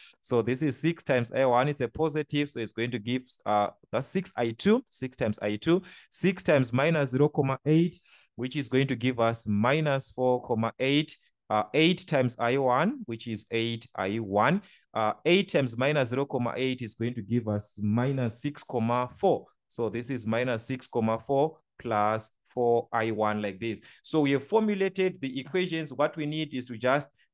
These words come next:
uh, collect the terms together so that we can have this as a final, uh, equation. So this is what you're going to have.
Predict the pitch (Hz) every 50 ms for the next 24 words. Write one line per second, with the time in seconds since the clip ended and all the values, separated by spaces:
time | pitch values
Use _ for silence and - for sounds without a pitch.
0 | _ - 123 120 120 117 117 117 117 120 - 135 123 120 135 151 151 151 - 117
1 | 113 110 - - 151 151 147 143 - - 123 - 120 127 131 131 131 117 110 -
2 | - 131 131 123 104 113 113 107 - - 113 117 113 113 113 107 - 123 110 104
3 | 98 110 123 113 107 - 117 113 - - 120 117 107 101 92 _ - 123 120 120
4 | 120 120 113 117 117 - - - - _ _ _ - 104 107 107 107 - - 113
5 | - - 180 175 160 113 127 104 92 - _ _ _ - - 123 117 107 120 131
6 | 127 156 147 135 120 127 127 - - 139 117 120 123 135 139 - 120 113 120 127
7 | 123 -